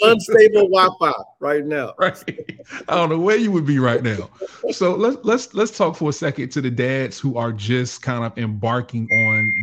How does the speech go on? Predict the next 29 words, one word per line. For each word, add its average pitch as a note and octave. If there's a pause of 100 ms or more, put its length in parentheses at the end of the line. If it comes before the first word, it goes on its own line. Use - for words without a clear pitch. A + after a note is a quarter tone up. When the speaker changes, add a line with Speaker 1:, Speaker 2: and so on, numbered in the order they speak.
Speaker 2:
this, B5+
uh, G#2+
journey A#2
of G#2+
education, A#2 (380)
Speaker 1:
Yeah. A2
Speaker 2:
um, A2
and A2+
being C3
involved A#2+
in A2+
their G#2+
kids' A2+
education. G#2+
What, E3 (220)
what C3+
words C3+
of A2
wisdom A2
would G#2
you A#2
impart G#2+ (440)
to D#3
them? A2 (920)
Speaker 1:
Yeah, A2 (100)
I C3+
would, F3+ (220)
I C3+
would D3